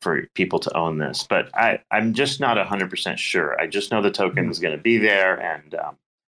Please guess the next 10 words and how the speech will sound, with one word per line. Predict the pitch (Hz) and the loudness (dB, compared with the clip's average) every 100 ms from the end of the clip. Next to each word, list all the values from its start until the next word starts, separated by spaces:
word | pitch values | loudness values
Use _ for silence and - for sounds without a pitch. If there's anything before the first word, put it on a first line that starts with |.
| _ _ _ | _ _ _
what | - 107 | 0 2
I | 113 117 | 4 2
plan | - 113 | 0 0
on | 95 87 | 0 -2
doing | 95 90 85 | -2 -2 -4
essentially | 82 90 87 - 82 78 | -6 -6 -4 -4 -2 -2
is | - 80 76 73 | 0 0 0 -2
sort | - 90 | 0 0
of, | 67 78 | 0 0
like, | 71 - | 0 -2